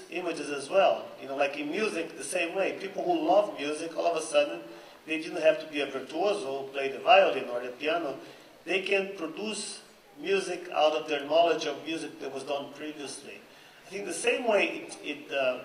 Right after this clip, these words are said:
what it does, it flattens a little bit our perception of, of what everything, of, of, of the history of, of photography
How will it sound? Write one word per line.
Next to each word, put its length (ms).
what 160
it 80
does, 180
it 80
flattens 720
a 60
little 240
bit 240
our 140
perception 640
of, 260
of 140
what 320
everything, 540
of, 80
of, 120
of 60
the 60
history 600
of, 320
of 80
photography 640